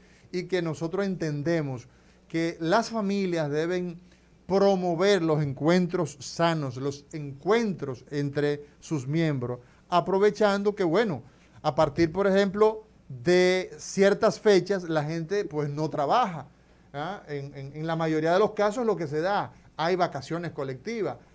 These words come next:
Hay personas que no tienen esa dicha, que no tenemos esa suerte, que nos dedicamos a actividades que requieren que estemos pendientes y que, de hecho, se trabaja más en estas épocas,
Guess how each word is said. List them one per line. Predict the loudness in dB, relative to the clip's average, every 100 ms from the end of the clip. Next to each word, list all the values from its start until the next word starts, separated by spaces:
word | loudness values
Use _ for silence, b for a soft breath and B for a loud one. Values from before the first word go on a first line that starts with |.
| b b
Hay | 2 4 2
personas | 0 0 2 2 2 0
que | -2
no | -4 -4
tienen | -4 -2 -2
esa | -2 0
dicha, | 0 -2 -4 -6
que | -4
no | -4
tenemos | -4 -4 -4 -4
esa | -4 -6
suerte, | 0 2 2 -2 -4
que | -2 -2 -4 b b b
nos | -6 -4 0
dedicamos | 2 2 2 2 4
a | 2
actividades | 2 0 0 2 4 2
que | 0 -4 -4 -6
requieren | -6 -6 2 4 4 2
que | -4
estemos | -4 -2 -2
pendientes | -2 0 2 0 -2 -6
y |
que, | -6 -8 -4
de | 0 0
hecho, | 0 -6 B B
se | -2 0
trabaja | 4 4 4 4
más | 2 2 2 0 -8 b b b
en | -6 -2
estas | 0 0 0 2
épocas, | 0 0 -4 -4 -6